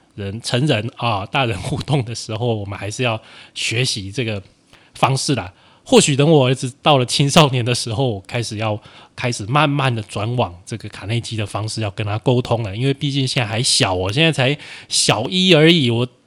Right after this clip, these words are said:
打坏电视，我当然要跟他讲严重性，不然每个月回去都打坏一台，我哪受得了？我哪那么会赚钱，对不对？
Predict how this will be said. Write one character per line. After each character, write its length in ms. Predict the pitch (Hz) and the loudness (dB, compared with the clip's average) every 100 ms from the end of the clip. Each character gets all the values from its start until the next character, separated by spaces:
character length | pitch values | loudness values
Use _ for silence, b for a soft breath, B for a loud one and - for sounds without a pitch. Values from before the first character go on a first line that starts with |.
| _ - | _ 0
打 200 | 131 113 | 4 6
坏 180 | 202 190 | 6 6
电 220 | 214 196 | 6 6
视， 60 | 214 | 6
我 140 | 143 | 6
当 120 | 113 | 6
然 140 | 196 156 | 6 6
要 80 | 185 | 4
跟 220 | - 208 | 4 2
他 80 | 185 | 4
讲 280 | - 127 123 | 2 0 2
严 160 | 135 | 2
重 220 | 156 180 165 | 6 6 6
性， 240 | 185 156 | 2 4
不 60 | 185 | 6
然 240 | 156 143 B B B | 6 4 B B B
每 140 | - 127 | -4 2
个 100 | 156 | 4
月 220 | 202 180 | 8 8
回 160 | 143 156 | 8 4
去 200 | 220 196 | 2 0
都 100 | 180 | 0
打 180 | 117 104 | 2 4
坏 180 | 175 | 6
一 80 | 160 | 6
台， 200 | 143 110 | 4 0
我 160 | 117 123 | 0 -2
哪 180 | 127 104 | -4 -6
受 260 | 110 - 123 | -4 -2 0
得 100 | 110 | 0
了？ 160 | 98 | -2
我 80 | 104 | -4
哪 140 | 98 | -4
那 80 | 110 | -4
么 80 | 120 | -4
会 100 | 123 | -4
赚 200 | - 107 | -4 -4
钱， 160 | - 90 | -4 -8
对 100 | 101 | -6
不 60 | 120 | -2
对？ 160 | 120 | -2